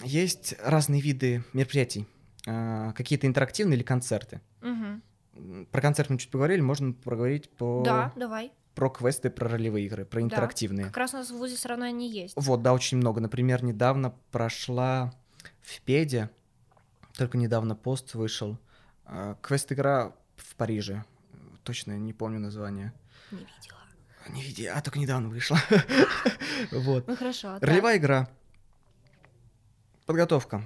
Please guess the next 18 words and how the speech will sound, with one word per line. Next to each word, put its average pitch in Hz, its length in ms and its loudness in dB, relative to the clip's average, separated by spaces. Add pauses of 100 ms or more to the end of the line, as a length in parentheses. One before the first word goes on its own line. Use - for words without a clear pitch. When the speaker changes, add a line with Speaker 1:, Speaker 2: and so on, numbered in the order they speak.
Speaker 1:
Подготовка — 117 560 0
это, 127 160 2
во-первых, 110 360 2
собрать 104 320 0
весь 101 120 -8
коллектив - 480 -2 (560)
и 147 100 2
Speaker 2:
Мгм. - 0 -
Speaker 1:
продумать 147 580 6
сценарий, 107 600 4
потому 117 320 0
что - 120 -4
Speaker 2:
Кто - 240 4
в 170 80 2
Speaker 1:
сценарий - 0 -
Speaker 2:
коллективе 262 440 -4
должен 240 420 -4
быть? 190 280 -10